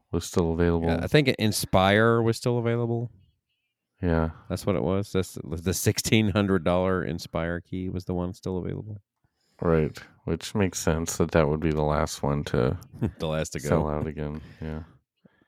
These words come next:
Speaker 2: Yeah. See, this is why
Speaker 1: Crazy.
Speaker 2: we can't have anything for a decent price, because every time it goes on sale, it, it sells out at whatever price they're doing. I think Disney's doing
Speaker 1: Right.
Speaker 2: this strategy on purpose. I think they're taking stuff,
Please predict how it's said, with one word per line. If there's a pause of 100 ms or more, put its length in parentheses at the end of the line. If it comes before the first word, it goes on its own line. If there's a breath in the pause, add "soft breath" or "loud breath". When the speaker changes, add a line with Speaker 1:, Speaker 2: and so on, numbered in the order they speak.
Speaker 2:
Yeah. (1000 loud breath)
See,
this
is
why
Speaker 1:
Crazy.
Speaker 2:
we
can't
have
anything
for
a
decent
price,
because
every
time
it
goes
on
sale,
it,
it
sells
out (180)
at
whatever
price
they're
doing. (1080 soft breath)
I
think
Disney's
doing
Speaker 1:
Right.
Speaker 2:
this
strategy
on
purpose.
I
think
they're
taking
stuff,